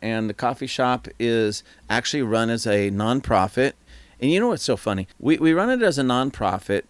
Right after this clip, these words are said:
mainly because there's no profit in it. Nobody makes a dime, okay? There's, we barely, barely make enough to cover costs.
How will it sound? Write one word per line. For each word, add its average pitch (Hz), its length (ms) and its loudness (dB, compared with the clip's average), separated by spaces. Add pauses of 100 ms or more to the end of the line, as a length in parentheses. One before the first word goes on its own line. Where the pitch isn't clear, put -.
(160)
mainly 160 420 0
because 104 560 0
there's 123 240 -2
no 143 160 -2
profit 107 500 -4
in 80 140 -6
it. - 120 -12
Nobody 170 460 2
makes 113 540 -2 (160)
a 95 80 0
dime, 90 500 -2 (220)
okay? 101 420 -2
There's, 107 440 -2
we 131 220 0
barely, 131 580 0
barely 95 640 2 (220)
make 113 260 -2
enough 107 380 -2
to 101 100 -10
cover 110 340 -2
costs. 104 800 -6